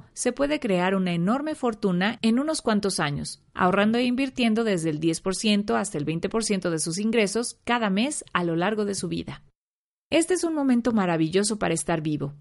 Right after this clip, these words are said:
Nunca ha sido más segura la opción de obtener más dinero, ahorrar más, acumular más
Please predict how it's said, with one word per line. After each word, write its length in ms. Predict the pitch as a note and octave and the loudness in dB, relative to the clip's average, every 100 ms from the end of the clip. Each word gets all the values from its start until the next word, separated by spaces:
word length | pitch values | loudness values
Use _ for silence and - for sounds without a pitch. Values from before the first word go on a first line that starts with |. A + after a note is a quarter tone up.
| - | -4
Nunca 380 | G3+ A3 D4 D#4 | 2 4 4 0
ha 40 | D4+ | 0
sido 300 | B3+ A#3 G#3+ | 0 2 2
más 280 | G3+ C4+ | 2 0
segura 320 | D4 B3+ B3 A3+ | -2 0 0 0
la 120 | F3+ | 0
opción 460 | - - G3 B3+ | -2 -2 0 0
de 100 | B3+ | 0
obtener 400 | F#3 - F3 F3+ | 0 0 0 0
más 240 | F3+ A3 B3+ | 2 0 2
dinero, 440 | B3+ G3+ D#3+ E3 _ | 2 2 0 -4 _
ahorrar 460 | E3+ E3 E3 E3 D#3 | 0 2 2 0 0
más, 420 | G3 D#4+ E4 - _ | 0 0 -4 -14 _
acumular 600 | - E3+ E3+ E3 D#3+ D#3 | -6 -4 -2 0 0 2
más 440 | F#3+ A3+ A3 - | 2 2 0 -6